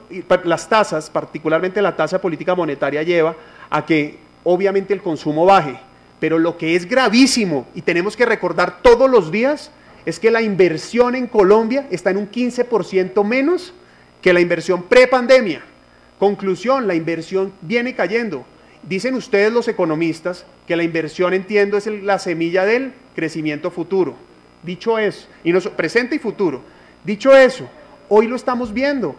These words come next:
en vivienda, en infraestructura, estamos viendo cómo cae la inversión. ¿Y por qué menciono eso? Porque si, cuando yo veo al señor Bolívar celebrar que la inflación baja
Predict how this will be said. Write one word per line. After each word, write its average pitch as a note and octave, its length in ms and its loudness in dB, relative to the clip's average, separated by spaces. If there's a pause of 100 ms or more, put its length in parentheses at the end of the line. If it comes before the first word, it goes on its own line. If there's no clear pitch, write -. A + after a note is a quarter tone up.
en E3 160 -4
vivienda, G3 760 2 (120)
en E3 120 -2
infraestructura, F#3 960 4 (520)
estamos G#3 320 -4
viendo B3+ 300 -2
cómo B3 260 2
cae A#3+ 240 4
la A#3+ 80 -2
inversión. F#3 600 -2 (320)
¿Y G3+ 100 -6
por G#3 200 4
qué G#3+ 120 4
menciono A#3+ 460 -2
eso? A3+ 260 0
Porque F#3 280 -2
si, G3 320 -8 (220)
cuando F#3+ 220 -2
yo A#3+ 200 2
veo C4 480 4
al G3 120 -6
señor F3+ 320 -4
Bolívar G#3 380 0
celebrar E3 680 -4
que F#3 160 -8
la F#3 120 -4
inflación D3 580 -8
baja E3 420 0